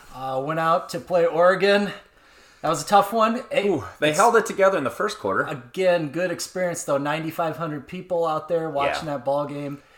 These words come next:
Speaker 1: You know, you gotta think about it, though. Oregon brought back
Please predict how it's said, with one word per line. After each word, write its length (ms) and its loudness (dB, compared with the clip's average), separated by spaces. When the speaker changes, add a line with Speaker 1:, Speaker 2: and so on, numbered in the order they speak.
Speaker 1:
You 140 0
know, 320 0
you 180 -4
gotta 200 2
think 240 -6
about 260 0
it, 120 -8
though. 220 -2
Oregon 540 -2
brought 340 2
back 400 -2